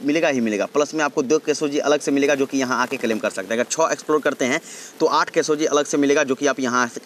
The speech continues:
आके जो है सो claim कर सकते हैं। तो कुछ इस तरीके से यहाँ से पैसे कमाने वाले हैं।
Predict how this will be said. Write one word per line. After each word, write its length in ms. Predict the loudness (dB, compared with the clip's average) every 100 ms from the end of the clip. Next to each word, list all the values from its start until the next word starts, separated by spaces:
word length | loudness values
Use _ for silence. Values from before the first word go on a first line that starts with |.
| -6
आके 180 | -4 0
जो 100 | 0
है 60 |
सो 100 | 0
claim 340 | -2 0 0 0 -2
कर 120 | -4
सकते 300 | -4 -6 -6
हैं। 160 | -6 -8
तो 80 | -8
कुछ 140 | -6
इस 120 | -4 -2
तरीके 240 | -2 -4
से 120 | -4
यहाँ 180 | -4 -4
से 120 | -4
पैसे 300 | -2 -2 -2 -2
कमाने 260 | -2 0
वाले 180 | 2 0
हैं। 140 | 0